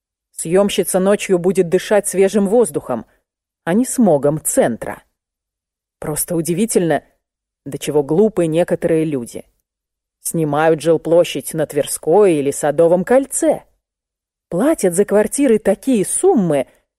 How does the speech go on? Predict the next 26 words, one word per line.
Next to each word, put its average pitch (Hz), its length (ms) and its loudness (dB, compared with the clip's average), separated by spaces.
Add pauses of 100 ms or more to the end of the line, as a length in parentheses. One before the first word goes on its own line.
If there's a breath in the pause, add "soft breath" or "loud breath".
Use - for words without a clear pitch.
(120)
что - 200 -2
их 202 140 2
страшно 294 520 -2
произнести 247 680 2
вслух, 208 540 0 (800)
и 156 120 0
задыхаются 240 800 2
от - 240 -2
выхлопных 147 720 -2
газов. 143 580 -4 (920)
То 170 160 4
ли 190 120 4
дело 202 340 4
такое 190 480 4
вот 202 160 4
гнёздышко 214 680 2
на 269 160 2
окраине. 120 600 -4 (680)
Вечером 160 480 0
выйдешь 262 480 0
на 180 140 0
крохотный 180 500 0
балкончик, 175 800 -2 (420)
вдохнёшь 139 800 -2
полной 190 380 2
грудью. 170 560 0